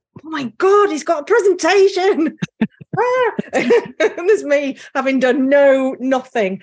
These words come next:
I got some figures written down 'cause I know James like, likes figures. I'm, figures terrify me.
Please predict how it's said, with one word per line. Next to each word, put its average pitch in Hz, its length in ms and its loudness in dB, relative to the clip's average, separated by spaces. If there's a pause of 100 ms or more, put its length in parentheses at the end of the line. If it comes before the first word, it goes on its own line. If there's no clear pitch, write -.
(140)
I 240 60 -4
got 269 160 -4
some 269 160 -8
figures 240 360 -2
written 196 200 -6
down 180 180 -8
'cause - 100 -12
I 202 40 -2
know 208 160 0
James 196 340 -2
like, 185 240 -8 (180)
likes 190 260 -4
figures. 180 300 -8
I'm, 175 200 -10 (240)
figures 208 260 -4
terrify 196 560 -6
me. 165 240 -12